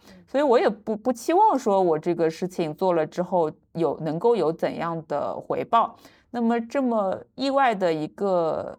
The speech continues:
Speaker 2: 呃，小的回报，就让我觉得说，哎，呃，原来就是不功利的去做这件事情，还能有一些意外之喜，就让我挺感恩的。嗯。
Speaker 1: 嗯。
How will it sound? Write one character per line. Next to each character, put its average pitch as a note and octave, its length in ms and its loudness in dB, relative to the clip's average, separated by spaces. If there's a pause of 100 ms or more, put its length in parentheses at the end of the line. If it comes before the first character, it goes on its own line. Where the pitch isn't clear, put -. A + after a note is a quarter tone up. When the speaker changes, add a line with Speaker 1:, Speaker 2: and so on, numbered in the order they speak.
Speaker 2:
呃， D3 480 -4
小 C3+ 220 -4
的 F3 160 0
回 D#3 260 -2
报， A#3+ 320 2
就 A3+ 160 -2
让 G#3+ 180 2
我 E3+ 120 -4
觉 D#3 240 -4
得 G3 200 -4
说， A3+ 300 -6
哎， B3 140 2 (880)
呃， E3+ 420 -2
原 F3+ 240 0
来 A#3 320 2
就 C4 180 -2
是 G3 560 -2 (360)
不 B3+ 120 -2
功 B3 380 0
利 C4 160 -2
的 D#3 320 0
去 F#3+ 400 -6
做 F3+ 340 0
这 F3 140 -2
件 F#3 180 0
事 G3+ 240 -4
情， D#3+ 320 -8
还 E3 220 -4
能 F#3 260 -4
有 E3 320 -4 (160)
一 F3 120 -6
些 E3+ 200 -4
意 F#3 180 -4
外 E3+ 200 0
之 F#3 240 -6
喜， - 460 -14 (280)
就 E3+ 160 -2
让 D3 220 0
我 C3 100 -4
挺 C#3 280 -12
感 B2+ 260 -8
恩 B2 240 -12
的。 D#2+ 180 -8 (520)
嗯。 C#3 240 -8 (180)
Speaker 1:
嗯。 F#3 180 -20